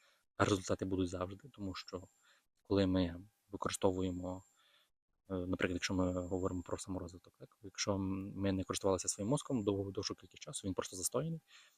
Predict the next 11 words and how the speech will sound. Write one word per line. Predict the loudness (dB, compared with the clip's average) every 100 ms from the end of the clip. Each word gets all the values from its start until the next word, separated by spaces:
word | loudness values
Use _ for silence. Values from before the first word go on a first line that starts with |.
| _
нам | -4 -4
потрібно, | -2 -4 -2 0 -2 -4
наприклад, | -6 0 0 0 -6 -6
е, | -6
півроку | -2 0 0 0 -2 -2 -6 _ _ _
часу, | 4 4 2
щоб | -4 0
його | 4 6 6 4 -2 -10 -18 -4
розкачати, | -2 2 4 2 0 -10
умовно | -4 -2 0 -2
кажучи. | -4 -10 -18